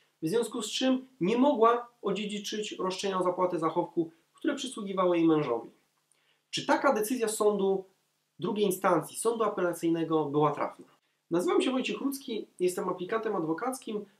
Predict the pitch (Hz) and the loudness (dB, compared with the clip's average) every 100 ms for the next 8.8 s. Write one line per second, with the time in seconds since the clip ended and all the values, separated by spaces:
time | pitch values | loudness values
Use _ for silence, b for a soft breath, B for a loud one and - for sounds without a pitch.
0 | - 277 277 247 233 220 208 208 190 185 | -8 -4 0 0 0 0 2 2 2 0
1 | - - 151 - 208 - 214 - 185 185 | -2 -8 -10 -6 -6 0 0 0 -4 -4
2 | 175 - 156 147 - - - b b - | -4 -2 -4 -2 -2 -4 -6 b b -8
3 | 180 220 226 220 202 214 233 - 226 226 | -2 -2 -2 -2 0 0 -2 -4 -4 -2
4 | 220 220 175 151 - _ - 220 208 196 | 0 0 2 0 -6 _ -2 0 2 0
5 | 180 160 151 147 135 - 139 127 135 127 | 0 0 -2 -2 -4 -4 -4 -4 -4 -4
6 | 123 123 120 120 120 113 - - - _ | 0 0 0 -2 -2 -6 -6 -12 -20 _
7 | _ _ _ _ 143 135 - 233 254 185 | _ _ _ _ -6 -6 -2 0 0 -2
8 | - 208 170 170 226 226 190 147 | -2 -2 0 0 0 0 -2 -2